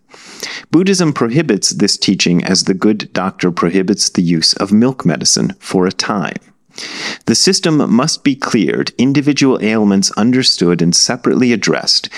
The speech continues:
The addiction to the thought of the eternal as a covering over of all the ills of the mind and the world must be broken through.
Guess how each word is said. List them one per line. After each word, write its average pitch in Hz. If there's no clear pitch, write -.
The 104
addiction 131
to 135
the 104
thought 110
of 95
the 92
eternal 92
as 92
a 92
covering 113
over 92
of -
all 107
the 98
ills 98
of 85
the 101
mind 82
and 90
the 90
world 90
must 101
be 120
broken 113
through. 127